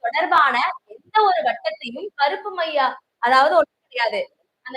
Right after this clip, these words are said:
நா-, அஞ்சு ஆப்ஷன் இருக்கும்ல, ஒன், டூ, த்ரீ, ஃபோர், ஃபைவ், அதாவது ஏ, பி, சி, டி, ஈன்னு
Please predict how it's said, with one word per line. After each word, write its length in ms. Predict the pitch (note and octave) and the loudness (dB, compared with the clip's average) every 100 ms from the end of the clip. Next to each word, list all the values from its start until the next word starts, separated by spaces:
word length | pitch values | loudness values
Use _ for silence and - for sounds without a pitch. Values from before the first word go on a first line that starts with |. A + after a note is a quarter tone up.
| B3+ | -8
நா-, 240 | A#3 C#4+ C#4 | -4 -2 -2
அஞ்சு 220 | C#4 C#4+ C#4+ | -2 2 2
ஆப்ஷன் 320 | D#4 - E4+ | 0 -6 -10
இருக்கும்ல, 320 | C#4+ C4 B3 A3 A3 | -10 -6 -4 -2 -2
ஒன், 260 | A#3 B3+ C4 - | -4 -4 -6 -6
டூ, 140 | C4+ B3+ B3+ B3 A#3+ | -10 -10 -8 -8 -10
த்ரீ, 260 | B3 A#3+ A#3 A#3+ A#3 | -12 -10 -10 -10 -14
ஃபோர், 400 | - A#3+ A#3 A#3 A#3 | -10 -6 -6 -6 -10
ஃபைவ், 180 | A3 G3+ | -12 -8
அதாவது 240 | A3+ B3 A#3+ | -8 -4 -4
ஏ, 80 | B3+ B3+ A3+ | -2 -4 -6
பி, 100 | A#3+ A#3+ _ | -8 -10 _
சி, 100 | A3+ A3+ G3+ | -14 -12 -8
டி, 160 | A3+ A3+ A#3 | -6 -8 -4
ஈன்னு 260 | C4 A#3+ | -2 -2